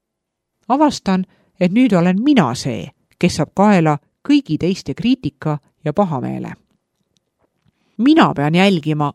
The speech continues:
vabatahtlike omavahelist käitumist ning töökeskkonna üldist atmosfääri. Minul tuleb lahendada tekkinud tüliküsimusi ning garanteerida, et kaupa jätkuks kõigile.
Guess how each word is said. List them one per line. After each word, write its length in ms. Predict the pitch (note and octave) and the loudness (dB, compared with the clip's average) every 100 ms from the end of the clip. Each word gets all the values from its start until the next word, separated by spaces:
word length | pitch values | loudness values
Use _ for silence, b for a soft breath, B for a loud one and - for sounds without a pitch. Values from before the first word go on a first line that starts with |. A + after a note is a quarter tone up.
| - | -2
vabatahtlike 800 | F#3+ F3 D3+ F3+ G3 B2+ - E3+ | 0 2 0 -2 -4 -10 -6 -2
omavahelist 640 | G3+ C3+ C3 C#3+ - - - | -2 -4 -6 -10 -12 -12 -4
käitumist 680 | B3 B3+ D#3 C3+ C#3+ - _ _ _ _ | -2 -2 -6 -8 -10 -14 _ _ _ _
ning 140 | D3 D3 | -14 -8
töökeskkonna 800 | - C#4 E3 F#3 - G#3+ G#3+ G#3 | 0 0 2 -2 -4 -4 0 0
üldist 400 | D3 C#3+ F3 - | 0 0 -4 -8
atmosfääri. 760 | C3+ - C3+ - C3 B2+ B2 C3+ _ _ _ _ _ b b b b b - | -10 -8 -12 -8 -6 -6 -8 -12 _ _ _ _ _ b b b b b -4
Minul 360 | B3+ D4+ D3 B2+ | 0 2 0 0
tuleb 260 | D3+ D3 | 0 0
lahendada 600 | D#3 F#3 E3 C#3+ C3+ C#3 C#3+ _ - | 0 0 -2 -4 -6 -6 -8 _ -2
tekkinud 440 | A3 - C#3 C3 | -2 -2 -6 -4
tüliküsimusi 920 | - C4+ G#3+ F#3+ F#3 E3 D#3+ D3+ E3 D#3+ _ _ | 2 2 2 0 -2 -2 -4 -4 -6 -8 _ _
ning 200 | D#3 C#3+ | -8 -8
garanteerida, 840 | - D3 C3+ - G#3 F3+ C#3 C#3 C#3+ _ _ _ D3+ | -4 -4 -4 -4 -2 -2 -4 -6 -8 _ _ _ -12
et 120 | - | -4
kaupa 460 | G#3+ B3+ B3+ B2+ | 2 0 0 -6
jätkuks 480 | C3+ F3+ - C3+ - - | -4 -4 -8 -12 -10 -4
kõigile. 400 | A3+ C#3 - | -4 -4 -12